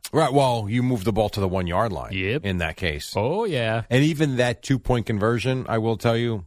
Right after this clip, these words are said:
Speaker 1: Al Michaels' call
Speaker 2: Not
Speaker 1: lacked
Speaker 2: great.
Speaker 1: enthusi-, no, n-, it just lacked enthusiasm.
Speaker 2: I think Tony Dungy just drains the energy out of you.
Speaker 1: <laughs> Well, you can't
Speaker 2: He's
Speaker 1: say
Speaker 2: so
Speaker 1: Tony
Speaker 2: boring.
Speaker 1: Dungy. <laughs> I, I would think that's your guy.
Speaker 2: He seems like he's got a lifetime contract with N B C.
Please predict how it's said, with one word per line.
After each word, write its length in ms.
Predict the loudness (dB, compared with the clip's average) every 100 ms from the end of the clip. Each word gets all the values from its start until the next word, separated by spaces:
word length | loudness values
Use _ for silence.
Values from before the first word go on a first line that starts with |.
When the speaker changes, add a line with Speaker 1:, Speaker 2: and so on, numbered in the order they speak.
| -4
Speaker 1:
Al 160 | 0
Michaels' 400 | 2 0 -2 -6
call 400 | -2 0 0 -4 -8 _ -18 -18 _ _ _ _ _ -4
Speaker 2:
Not 140 | 0
Speaker 1:
lacked 120 | 2
Speaker 2:
great. 220 | 2 0 0
Speaker 1:
enthusi-, 220 | -2 -2
no, 320 | -2 -2 -4 -4
n-, 200 | -2 -2
it 260 | -4 -6
just 240 | -8 -6 -2
lacked 220 | -4 -4
enthusiasm. 480 | -6 -4 -2 0 2
Speaker 2:
I 20 |
think 180 | 2 4
Tony 240 | 2 4
Dungy 360 | 2 2 0 0
just 180 | 0 2
drains 440 | 2 4 2 0
the 140 | 0
energy 420 | 2 0 0 0 2
out 100 | 4
of 80 | 6
you. 380 | 8 6 4 0 0 -6
Speaker 1:
<laughs> 60 |
Well, 120 | -6 -6
you 120 | -6
can't 220 | -6 -4 -2
Speaker 2:
He's 120 | 0
Speaker 1:
say 80 | 2
Speaker 2:
so 120 | 2
Speaker 1:
Tony 220 | 4 2
Speaker 2:
boring. 260 | 2 0 -2
Speaker 1:
Dungy. 140 | -2 -2
<laughs> 0 | -2 -6 -20 _ _ _ _ -10 -2
I, 80 | 0
I 40 |
would 160 | 2 0
think 180 | 0 2
that's 220 | 0 0
your 120 | 0
guy. 500 | 2 4 4 2 0 2
Speaker 2:
He 140 | 2
seems 260 | 2 0 0
like 100 | 0
he's 120 | 0
got 120 | 2 2
a 40 |
lifetime 500 | 2 0 6 6 6
contract 520 | 6 6 6 2 4
with 160 | 2 2
N 100 | 0
B 100 | -2
C. 300 | -2 -4